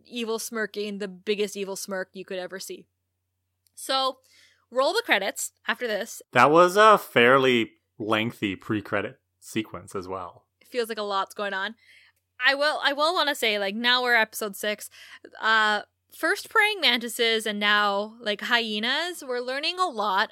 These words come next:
Speaker 1: about the animal kingdom in this
Speaker 2: <laughs>
Speaker 1: show.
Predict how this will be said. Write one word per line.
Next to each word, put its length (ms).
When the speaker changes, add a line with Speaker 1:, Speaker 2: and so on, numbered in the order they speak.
Speaker 1:
about 600
the 140
animal 380
kingdom 580
in 160
this 120
Speaker 2:
<laughs> 120
Speaker 1:
show. 260